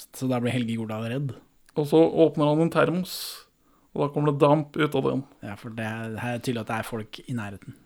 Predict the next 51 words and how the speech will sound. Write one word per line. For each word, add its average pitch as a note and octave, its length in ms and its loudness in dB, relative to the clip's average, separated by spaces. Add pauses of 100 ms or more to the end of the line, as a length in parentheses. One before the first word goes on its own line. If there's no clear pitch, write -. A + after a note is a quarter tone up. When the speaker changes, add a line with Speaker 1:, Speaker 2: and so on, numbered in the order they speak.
Speaker 1:
Så - 80 -12
han A#2 80 -4
blir A#2+ 160 -2
livredd, D#3+ 480 8
og C#3 80 4
så C#3+ 80 6
løper C3+ 240 4
de - 60 0
av - 20 4
gårde, C3+ 240 4
men C#3 80 4
så C#3+ 80 6
ryker C3+ 320 0
de - 80 -6
på C3 80 4
en C3 80 2
russer. A#2+ 320 -6 (160)
Speaker 2:
«Norwegian! F#3+ 680 4 (220)
Armed A#3 400 8
Norwegians!» A3 560 6 (320)
skriker E3 320 0
han E3 220 4
på E3 100 2
russisk. D3 400 -4 (240)
Speaker 1:
Ja, G#3+ 160 -4
ja. F#3+ 100 0 (640)
<laughs> G#3 300 4 (500)
Ja, E3 140 -4
for E3+ 80 0
det D#3 160 6
står C#3+ 220 2
det - 20 4
i C3+ 80 0
teksten C3+ 300 -4
din. A3 80 -6 (260)
Speaker 2:
Ja, F#3 160 4
hadde E3 160 -6
Speaker 1:
Ja. F3 220 2
Speaker 2:
ikke D#3 100 -2
du D#3+ 140 2
tekst D#3 180 -4
på F#3+ 80 -4
den? A3 60 -2 (260)
Speaker 1:
Eh, D3+ 480 0
husker C#3 240 0
ikke. A2 160 -12 (400)
Speaker 2:
Nei, G3 160 -2
jeg F#3+ 160 2
hadde F3+ 220 2
tekst, D#3+ 180 -2
så E3 120 0